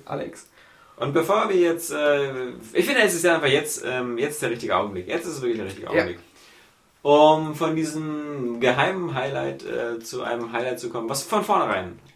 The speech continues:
Speaker 2: schon als Top-Highlight von uns sozusagen mit viel Vorfreude bedacht worden ist.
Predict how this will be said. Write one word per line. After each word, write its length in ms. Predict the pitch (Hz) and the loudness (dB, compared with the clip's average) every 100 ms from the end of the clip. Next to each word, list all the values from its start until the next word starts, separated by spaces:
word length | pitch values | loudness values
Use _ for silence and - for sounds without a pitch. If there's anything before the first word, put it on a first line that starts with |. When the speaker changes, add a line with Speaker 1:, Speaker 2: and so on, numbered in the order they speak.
| - _ _ - - | -20 _ _ -20 -16
Speaker 2:
schon 240 | - 120 | -8 -6
als 240 | 110 107 - | -6 -6 -10
Top-Highlight 580 | 147 139 - 104 98 | -10 -8 -6 -4 -4
von 220 | - 110 71 | -6 -12 -14
uns 420 | - - - - _ _ _ _ _ - - _ _ _ _ _ | -16 -16 -18 -20 _ _ _ _ _ -20 -20 _ _ _ _ _
sozusagen 440 | 202 214 180 175 165 | -2 0 2 2 2
mit 80 | 156 | -2
viel 160 | 185 | -2
Vorfreude 440 | 170 160 139 131 127 | 0 0 0 -2 0
bedacht 300 | 123 120 123 | 0 -2 -2
worden 260 | 117 117 | -4 -4
ist. 320 | 131 135 - | -8 -10 -16